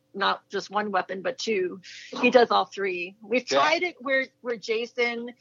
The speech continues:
Speaker 1: I think, did, I, was it season one or two? I don't remember, but
Speaker 2: Yeah.
Speaker 1: he, he tried doing the weapon with Matt, and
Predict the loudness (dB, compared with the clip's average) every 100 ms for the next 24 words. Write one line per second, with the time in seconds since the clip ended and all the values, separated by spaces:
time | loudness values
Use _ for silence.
0 | _ _ _ -6 -4 -2 -4 -6 -4 -2
1 | 0 -2 -4 -10 -14 -20 -20 _ -2 0
2 | 0 0 -2 0 0 0 -2 -2 -2 2
3 | 4 2 0 -4 -2 2 4 4 2 0
4 | 0 2 2 8 12 10 8 2 0 -2
5 | -2 0 2 2 0 -2 -2 0 0 2
6 | 0 -2 -2 -2 _ -4 0 2 0 -2
7 | -6